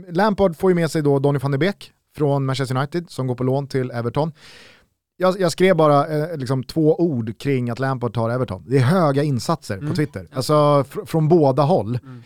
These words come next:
Speaker 1: Det här kan ju bli, ja, men en, en, eh, en, en super, eh, liksom, släng uppåt i, i, i bådas, eh, formkurvor. Men, eh, det har ju potential att bli riktigt jävla pissigt också med tanke på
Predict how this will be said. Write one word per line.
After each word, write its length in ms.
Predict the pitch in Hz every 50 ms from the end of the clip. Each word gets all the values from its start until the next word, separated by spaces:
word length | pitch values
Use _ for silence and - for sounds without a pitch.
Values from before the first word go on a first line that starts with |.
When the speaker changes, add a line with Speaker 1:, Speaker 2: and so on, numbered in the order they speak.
| _ _
Speaker 1:
Det 80 | - 123
här 140 | 127 160 160
kan 360 | - 170 175 185 185 180 180
ju 100 | 180 165
bli, 460 | 139 131 135 131 123 120 120 117 101 - _ _ _ _ _ _
ja, 80 | - 170
men 240 | 160 151 143 143 139
en, 320 | 151 156 151 147 139 139
en, 320 | - 147 139 139 139 139 139
eh, 380 | 135 131 131 127 127 135 143
en, 140 | 139 135 135
en 200 | 165 156 147 143
super, 580 | - - - 175 139 - _ - 143 139 135 127
eh, 640 | 131 131 127 123 123 123 120 117 117 113 113 117
liksom, 560 | 113 110 101 117 113 113 107 104 110 110 113
släng 420 | 107 - - 196 233 208 165 151 175
uppåt 480 | 220 220 - - 107 101 - - - - -
i, 100 | - 143 143
i, 340 | 151 151 139 143 165 151 139
i 40 |
bådas, 600 | 131 147 151 135 139 160 208 202 - - - -
eh, 260 | 180 165 156 151 147 143
formkurvor. 680 | - 185 160 117 101 98 - 107 101 95 98 101 110 - _ _ _ _ _ _
Men, 540 | - 120 131 135 135 131 131 131 127 127 127
eh, 320 | 123 123 120 120 120 117 117
det 160 | 113 113 131
har 140 | 120 131 127
ju 60 | 117
potential 640 | - - - 127 120 - - 123 120 117 113 113 113 -
att 300 | 120 110 - _ - -
bli 320 | 104 113 113 110 107 113 -
riktigt 560 | 123 127 135 - _ - - - 120 - _ -
jävla 480 | 120 120 123 117 107 101 98 104 107
pissigt 400 | - - 131 113 - - 104 104
också 320 | 165 151 - - 110 98 92 - - _ _
med 140 | - 139 -
tanke 380 | - 151 139 120 104 - 127
på 320 | - - 120 117 113 113